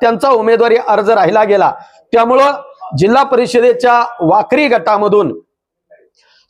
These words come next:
समाधान काळे यांच्या पत्नी सौभाग्यवती मोनिकाताई काळे, तर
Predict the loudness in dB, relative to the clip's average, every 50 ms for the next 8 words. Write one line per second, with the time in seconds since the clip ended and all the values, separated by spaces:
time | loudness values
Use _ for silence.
0 | -8 -4 -4 -2 0 0 0 0 0 0 -2 -2 0 2 2 4 2 2 0 -2
1 | -4 -2 -2 -2 -2 -2 -4 -4 -2 0 0 0 0 0 -2 0 0 0 0 0
2 | 0 0 0 0 0 0 0 0 -2 -4 -6 -6 -2 -2 0 0 0 0 0 0
3 | -2 -2 0 0 -2 -2 -2 -2 0 2 2 2 0 0 -4 -10 -18 -20 _ _
4 | _ _ _ -2 0 0 0 0